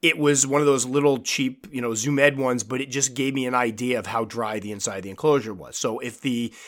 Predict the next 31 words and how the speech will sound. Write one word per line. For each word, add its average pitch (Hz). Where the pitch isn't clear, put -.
needle 180
was 165
a 151
little 165
above 160
the 160
fifty 175
percent, 185
I 143
was 143
happy. 143
If -
the 120
needle 143
started 143
dipping 143
below, 151
it 127
meant 131
I 117
usually 120
had 120
to 117
s-, -
moisten 123
the 107
substrate. 107
But 127
I, 135
since 160
then, 170